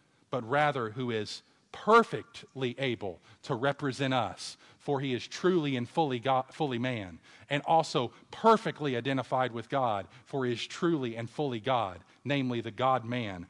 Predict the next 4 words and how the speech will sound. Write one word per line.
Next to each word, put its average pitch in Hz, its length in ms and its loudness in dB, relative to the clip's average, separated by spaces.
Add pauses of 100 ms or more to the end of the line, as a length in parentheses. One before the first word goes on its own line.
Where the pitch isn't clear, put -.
(180)
the 127 80 -6
Lord 113 420 -2 (280)
Jesus 107 520 -8 (240)
Christ. - 720 -8